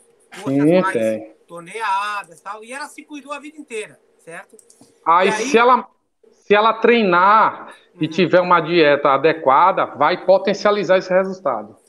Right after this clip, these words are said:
Speaker 1: Entendi. E aí, exatamente, são essas pessoas que os donos de academia, os gerentes,
Speaker 2: Dão
Speaker 1: querem
Speaker 2: bolsa,
Speaker 1: ter, querem
Speaker 2: às
Speaker 1: ter dentro da
Speaker 2: vezes.
Speaker 1: academia, dão academia de graça, porque as outras
Speaker 2: Bota no history principal.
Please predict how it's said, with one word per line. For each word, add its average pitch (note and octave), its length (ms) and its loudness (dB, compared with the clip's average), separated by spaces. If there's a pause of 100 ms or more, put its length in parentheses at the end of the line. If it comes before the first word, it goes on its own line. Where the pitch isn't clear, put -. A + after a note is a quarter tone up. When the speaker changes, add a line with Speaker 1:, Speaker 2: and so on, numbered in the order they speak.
(200)
Speaker 1:
Entendi. D#3 500 -12
E F3 60 -6
aí, G#3 480 -2
exatamente, G#3+ 480 -10
são G3+ 160 -14
essas B3 320 -12
pessoas G#3 640 -18 (360)
que C4 140 -12
os C#4 160 -12
donos F#3+ 340 -18
de E3+ 80 -14
academia, F3+ 880 -12
os E3 140 -16
gerentes, E3 760 -14 (100)
Speaker 2:
Dão F3 200 2
Speaker 1:
querem F#3 340 6
Speaker 2:
bolsa, - 300 2
Speaker 1:
ter, G#2+ 220 -4 (360)
querem G#3+ 280 -6
Speaker 2:
às - 100 -18
Speaker 1:
ter F3 260 4
dentro E3 140 0
da E3 80 -2
Speaker 2:
vezes. D#3+ 200 -6
Speaker 1:
academia, A#3+ 320 -16
dão A#3+ 160 -12
academia G#3+ 500 -14
de A3 120 -20
graça, B3 400 -12
porque C#4 400 -20 (260)
as A#3+ 260 -8
outras C#4 200 -10
Speaker 2:
Bota G3+ 320 2
no G3+ 160 -2
history F#3+ 680 0
principal. F3 1000 0